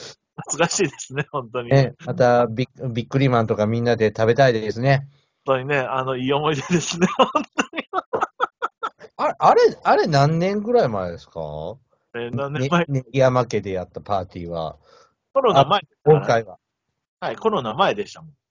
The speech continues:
Speaker 2: ね、
Speaker 1: はい。
Speaker 2: コロナ前ですよね。
Speaker 1: だから四年ぐらい前じゃないですかね、本当にね。
Speaker 2: あ、
Speaker 1: はい。
Speaker 2: そう。だいぶ、だいぶ昔になりましたね。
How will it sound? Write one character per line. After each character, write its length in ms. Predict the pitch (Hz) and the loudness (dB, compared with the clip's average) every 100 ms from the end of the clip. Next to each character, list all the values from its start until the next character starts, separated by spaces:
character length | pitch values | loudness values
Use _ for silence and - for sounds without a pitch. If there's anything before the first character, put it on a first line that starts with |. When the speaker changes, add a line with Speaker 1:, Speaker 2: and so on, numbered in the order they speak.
| _ 151 | _ -4
Speaker 2:
ね、 80 | |
Speaker 1:
は 60 | 165 | -2
い。 80 | - | -2
Speaker 2:
コ 120 | 208 | -6
ロ 100 | 202 | -6
ナ 120 | 208 | -6
前 200 | 202 151 | -4 -4
で 120 | 95 | -6
す 100 | - | -12
よ 60 | 92 | -8
ね。 120 | 135 | -4
Speaker 1:
だ 140 | 113 82 _ _ - | -4 -6 _ _ -8
か 80 | 131 | -2
ら 20 | |
四 160 | 127 143 | 0 0
年 240 | 156 151 | -2 -4
ぐ 60 | 156 | -2
ら 100 | 107 | -4
い 40 | |
前 140 | 104 87 | -4 -10
じ 80 | |
ゃ 20 | 87 | -16
な 60 | |
い 40 | 80 | -18
で 40 | |
す 60 | - | -20
か 100 | 82 | -20
ね、 160 | 85 _ | -20 _
本 180 | 90 | -20
当 140 | 82 85 | -18 -18
に 140 | 87 | -14
ね。 180 | 101 - - | -16 -18 -20
Speaker 2:
あ、 80 | |
Speaker 1:
は 200 | - 92 78 | -18 -14 -14
い。 20 | |
Speaker 2:
そ 1400 | - _ 92 92 92 85 78 76 76 73 73 73 73 78 | -16 _ -16 -12 -10 -12 -14 -14 -12 -12 -10 -10 -12 -16
う。 80 | _ _ _ _ _ _ _ | _ _ _ _ _ _ _
だ 140 | 85 175 | -12 -6
い 40 | |
ぶ、 100 | 98 - - | -6 -6 -6
だ 200 | 107 110 | 0 2
い 60 | |
ぶ 100 | 123 | 2
昔 280 | 135 143 139 | 2 2 2
に 100 | 156 | 2
な 100 | 143 | 2
り 80 | 147 | 2
ま 140 | 170 | 0
し 20 | 165 | -2
た 140 | 95 | -4
ね。 280 | 101 117 | -6 -6